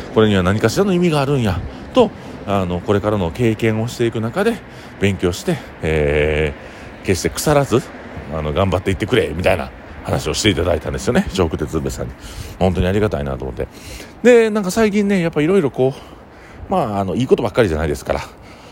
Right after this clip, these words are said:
えー、マイナスの部分も起きたりとか、まあ、負の感情を抱くような出来事が起きるんですけども、やっぱり僕は数年間この考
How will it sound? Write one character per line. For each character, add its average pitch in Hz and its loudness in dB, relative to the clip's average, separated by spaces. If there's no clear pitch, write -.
え 76 -2
ー、 78 -4
マ 98 2
イ 101 2
ナ 92 0
ス 90 -8
の 92 0
部 85 0
分 71 -4
も 69 -2
起 - -10
き - -4
た 78 2
り 65 0
と 65 -4
か、 69 -6
ま 76 0
あ、 78 -2
負 95 -2
の 85 0
感 80 0
情 78 0
を 85 2
抱 90 -2
く 101 -2
よ 95 2
う - -2
な 69 -2
出 90 -4
来 104 -6
事 117 2
が 65 -2
起 78 -10
き 127 2
る 220 2
ん 226 0
で 214 -2
す - -10
け 71 -2
ど 62 -6
も、 73 -2
や - -8
っ - -6
ぱ 226 4
り 208 2
僕 127 0
は 117 4
数 127 2
年 151 0
間 95 0
こ 131 -4
の 131 -2
考 127 0